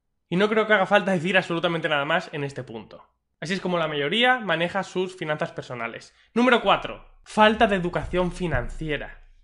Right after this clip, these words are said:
Resulta que todo el mundo maneja dinero todos los días, pero prácticamente nadie se prepara para hacerlo de la forma correcta. Una buena formación financiera no es un lujo, es una necesidad.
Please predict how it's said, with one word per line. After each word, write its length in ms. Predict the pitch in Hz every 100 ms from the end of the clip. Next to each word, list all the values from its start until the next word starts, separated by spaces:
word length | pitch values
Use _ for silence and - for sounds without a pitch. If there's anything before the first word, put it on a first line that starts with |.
| _
Resulta 460 | 185 190 294 302 294
que 120 | 214
todo 220 | 294 302
el 60 | 262
mundo 380 | 269 277 269
maneja 400 | 226 214 247 226
dinero 360 | 202 214 247 240
todos 280 | 240 208 196
los 180 | 151 139
días, 500 | 143 120 - - _ _ -
pero 180 | 185
prácticamente 680 | 226 311 320 277 254 233 214
nadie 480 | 196 269 285 302 - _ _ _
se 160 | 214
prepara 340 | 175 175 240 226
para 160 | 165
hacerlo 320 | 156 208 208
de 80 | 196
la 80 | 160
forma 260 | - 175 156
correcta. 500 | 135 147 - - - _ _ _ _ _ -
Una 160 | 262 311
buena 320 | 262 262 226
formación 460 | - 196 175 214
financiera 640 | 208 202 160 143 196 220 220
no 240 | 175 180 269
es 120 | 277
un 160 | 233
lujo, 300 | 196 262 214
es 140 | 196 -
una 200 | 277 285
necesidad. 1080 | 220 220 202 208 190 - 160 160 147 -